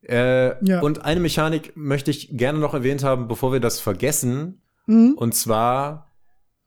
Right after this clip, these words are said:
Speaker 1: äh, was denn passiert, wenn man erfriert.
Speaker 2: Ja, genau. Dann gibt's diese namensgebende Near-Death-Experience.
Speaker 1: Genau.
Speaker 2: Also so einen kurzen, ähm, ja, quasi Adrenalinschub, bevor man wirklich, äh,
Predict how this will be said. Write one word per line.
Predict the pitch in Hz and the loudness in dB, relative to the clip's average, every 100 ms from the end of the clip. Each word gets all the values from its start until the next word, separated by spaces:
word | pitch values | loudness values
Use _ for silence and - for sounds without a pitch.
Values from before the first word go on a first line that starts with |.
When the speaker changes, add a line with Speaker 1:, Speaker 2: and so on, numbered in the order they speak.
| _ | _
Speaker 1:
äh, | - 110 110 110 - | -2 0 2 0 -4
was | 101 110 113 | -6 -4 -2
denn | 131 110 | -2 -2
passiert, | 120 - 160 156 | -2 0 -2 -2
wenn | 98 | -2
man | 87 | -2
erfriert. | 78 76 - 80 76 - - _ _ _ - - _ _ _ _ _ _ _ _ _ | -4 -8 -6 -4 -4 -6 -16 _ _ _ -20 -20 _ _ _ _ _ _ _ _ _
Speaker 2:
Ja, | 196 180 - 175 | 0 0 -2 0
genau. | 202 165 | 2 4
Dann | 175 196 | 2 2
gibt's | 202 - - | 0 -4 -6
diese | 214 190 185 | -2 0 0
namensgebende | 170 196 240 - 208 202 185 | 2 4 4 2 0 2 4
Near-Death-Experience. | 185 196 156 185 220 - 226 - - 226 233 240 254 - - - _ _ _ _ | 4 4 2 0 0 -2 -6 -6 -4 0 2 2 2 0 -8 -20 _ _ _ _
Speaker 1:
Genau. | - - | -4 2
Speaker 2:
Also | 175 175 | 4 4
so | 180 | 4
einen | 156 143 240 170 - | 0 -2 -2 -2 0
kurzen, | - 262 - 247 240 240 233 - | 2 2 4 4 6 6 4 2
ähm, | 202 190 190 190 185 190 - - _ | 4 4 4 4 4 2 -4 -18 _
ja, | 196 170 | 0 0
quasi | 165 190 202 226 | 0 0 2 2
Adrenalinschub, | 202 190 180 185 190 277 - 277 277 214 | 0 2 4 4 4 4 4 2 2 0
bevor | 190 180 214 | -6 -2 0
man | 233 214 | 2 2
wirklich, | 196 240 226 214 - - | 2 0 -2 -4 -6 -8
äh, | 196 202 196 | -2 2 2